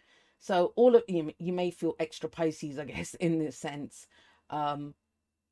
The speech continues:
blind spots could come about. You may feel certain things. And you know when it says, you know, out of the ordinary, it's whatever your ordinary is. So if your ordinary is that you float around in space half the time, or, you know, you're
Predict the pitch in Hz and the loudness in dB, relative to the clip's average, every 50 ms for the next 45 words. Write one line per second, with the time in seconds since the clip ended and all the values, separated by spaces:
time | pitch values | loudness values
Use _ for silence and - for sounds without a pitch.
0 | _ _ _ _ _ - - - 180 175 175 180 175 - - - 175 160 - - | _ _ _ _ _ -14 -6 -2 0 0 2 0 -2 -4 -4 -2 -2 -2 -2 -6
1 | - - 175 156 - - 165 156 151 - - 147 151 147 143 143 143 120 - - | -6 -6 -6 -6 -6 -8 -8 -8 -6 -6 -4 -4 -2 -2 -2 -2 -2 -4 -8 -12
2 | _ _ - - 160 175 170 170 156 156 - - - - 196 196 196 190 185 180 | _ _ -18 -10 -6 -4 -4 -4 -4 -6 -10 -14 -10 -6 0 0 2 2 2 0
3 | - - 190 170 139 139 165 - - 160 156 151 147 151 151 147 - - _ _ | 0 0 0 0 0 -2 -6 -6 -4 -6 -4 -6 -6 -8 -8 -8 -10 -16 _ _
4 | - - - _ - 220 262 294 330 330 302 262 233 - - 226 202 196 180 - | -20 -20 -10 _ 2 2 4 4 4 4 2 0 -2 0 0 2 2 2 -2 -2
5 | - 202 190 165 - 180 180 - 165 - 190 185 180 185 175 165 160 151 151 147 | -4 -4 -4 -2 -2 -4 -4 -4 -4 -2 2 4 4 4 2 0 -4 -4 -4 -6
6 | 139 139 143 - _ _ _ _ - 233 233 - - 202 220 214 214 185 185 175 | -8 -10 -12 -16 _ _ _ _ 4 4 4 4 2 0 2 2 2 0 0 2
7 | 196 214 220 185 180 170 160 160 156 147 147 147 143 123 120 - - - - - | 2 2 2 2 2 0 0 -2 -4 -4 -8 -8 -10 -10 -12 -14 -16 -20 -20 -20
8 | _ _ _ _ _ - - - 233 254 - - 277 285 233 240 262 226 220 220 | _ _ _ _ _ -12 -4 0 0 0 0 0 2 4 4 4 4 2 0 -2
9 | 196 190 180 165 170 175 - 185 160 175 170 - 202 196 165 156 175 175 170 165 | -2 -2 -2 -2 -2 -2 -2 -2 -4 -4 -6 -2 0 0 0 0 0 0 0 0
10 | 165 147 143 - - - 170 165 165 - - 151 143 - - 139 - - 156 151 | -2 -2 -6 -10 -6 -4 -2 -2 -2 -2 -2 -4 -4 -4 -8 -14 -10 -6 -6 -4
11 | 147 147 147 147 139 - 143 156 151 151 151 147 147 143 160 156 147 143 143 139 | -4 -4 -6 -8 -8 -6 -4 -2 -2 -2 -2 -4 -4 -6 -6 -6 -6 -8 -8 -8
12 | 139 147 147 147 143 143 | -8 -6 -6 -6 -6 -8